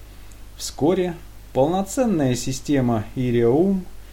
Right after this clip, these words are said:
которая в прошлом носила другое название,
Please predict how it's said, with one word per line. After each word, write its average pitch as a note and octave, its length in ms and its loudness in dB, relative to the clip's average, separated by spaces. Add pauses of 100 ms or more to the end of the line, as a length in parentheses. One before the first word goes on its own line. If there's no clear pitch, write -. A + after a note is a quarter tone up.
(200)
которая E3 420 6
в D#3+ 80 -8
прошлом D#3 460 0
носила D#3 420 0
другое D3 420 4
название, C3+ 640 2